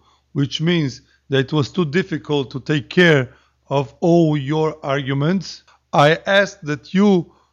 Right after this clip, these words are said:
appoint judges for you, and we make the system of justice, which is basically the advice that Yisro gave.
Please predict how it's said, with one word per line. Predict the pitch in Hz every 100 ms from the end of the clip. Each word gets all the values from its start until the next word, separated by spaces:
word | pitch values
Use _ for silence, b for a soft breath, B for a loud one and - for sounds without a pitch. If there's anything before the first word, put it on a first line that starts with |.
| _ -
appoint | 160 - 202 202 180 180 - 127
judges | 160 202 143 160 156 - _
for | _ - 208
you, | 190 127 101 _ _ _ _
and | 139 143 147
we | 180
make | 156 202 165
the | 165
system | - 160 - 175
of | 160
justice, | 143 202 202 151 117 - - _ _ _
which | 143 151 143
is | 123
basically | 117 196 - 170 151 151
the | 143
advice | 147 123 143 139 175 160 - 127
that | 147 -
Yisro | 147 156 - 156 120 123 113
gave. | 180 196 120 85